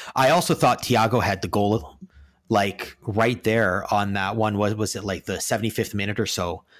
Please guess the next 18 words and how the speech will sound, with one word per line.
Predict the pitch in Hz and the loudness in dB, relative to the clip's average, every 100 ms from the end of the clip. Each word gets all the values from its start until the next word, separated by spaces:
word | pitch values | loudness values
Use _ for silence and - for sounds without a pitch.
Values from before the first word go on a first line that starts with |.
| - - | -20 -6
when | 113 107 | 0 2
the | |
ball | 110 110 | 4 4
kinda | 110 120 110 | 4 0 0
came | 123 101 | 0 0
ricocheting | 101 - - 110 92 | 0 0 -2 -2 0
out | 104 92 92 95 _ _ _ _ _ _ _ | -2 0 -2 -6 _ _ _ _ _ _ _
and | 120 107 | -2 -2
he | - 123 | 0 0
put | 120 131 | 2 0
his | 107 | 0
foot | - 104 | 0 0
into | 107 - 95 | 0 2 2
it | 92 92 - | 2 -2 -4
and | 123 107 | -4 -4
he | - 143 135 | -4 -2 0
had | 127 127 120 | 2 2 2
it. | 101 98 | 0 -2